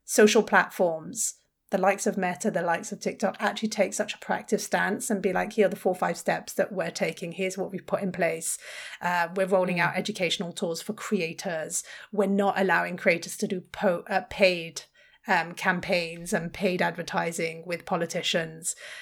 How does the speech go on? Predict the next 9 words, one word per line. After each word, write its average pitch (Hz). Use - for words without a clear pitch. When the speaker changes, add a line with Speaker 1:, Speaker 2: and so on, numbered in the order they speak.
Speaker 1:
Um, 175
we're, 185
you 185
know, 175
gonna 175
hire 185
more 170
fact -
checkers." 165